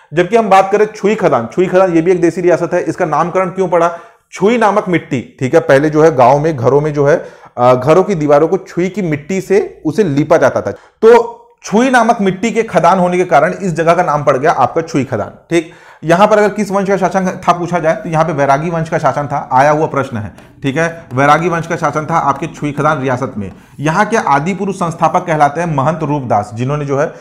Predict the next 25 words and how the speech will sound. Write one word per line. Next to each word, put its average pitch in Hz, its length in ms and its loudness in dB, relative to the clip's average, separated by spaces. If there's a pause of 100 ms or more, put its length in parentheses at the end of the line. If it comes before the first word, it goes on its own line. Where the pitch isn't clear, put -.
(180)
इस 160 200 -8
छुई 165 200 0
खदान 151 340 0
रियासत 139 400 0
की 165 80 -6
नींव 143 240 -4
रखी 139 180 -2
कहा 135 180 0
जाता 131 220 0
है। 127 160 -6 (260)
इसकी 175 220 -4
प्रारंभिक 185 480 2
राजधानी 185 380 2
थी 214 140 -4
कोडवा। 170 880 0 (120)
ठीक 139 160 0
है, 190 380 -4
छुई 175 180 0
खदान 175 260 0
रियासत 160 320 0
की 175 80 -2
प्रारंभिक 160 420 0
राजधानी 165 320 0
थी 175 80 -4
कोडवा, 147 500 0